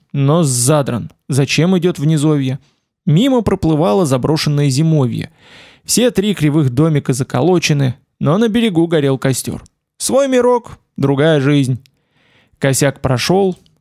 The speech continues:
огромная река вновь опустела. В отпускные экспедиции я частенько отправляюсь один, без охраны.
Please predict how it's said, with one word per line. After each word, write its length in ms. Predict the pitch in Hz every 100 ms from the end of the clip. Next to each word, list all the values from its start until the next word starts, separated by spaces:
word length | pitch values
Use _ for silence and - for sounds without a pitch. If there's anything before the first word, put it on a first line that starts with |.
| -
огромная 640 | 139 123 139 147 143 135
река 340 | 131 117 160 160
вновь 480 | 120 131 135 139 -
опустела. 840 | 127 - 131 - 120 117 - - - _ _ _ _ _ _ _ _ _ _ _ _
В 80 | 151
отпускные 560 | 190 254 233 247 247 233
экспедиции 580 | - - 220 247 -
я 160 | 147 143
частенько 520 | - 131 202 165 139
отправляюсь 580 | 123 - 139 143 131 -
один, 400 | 156 151 135 117
без 260 | 135 131 156
охраны. 480 | 160 185 127 120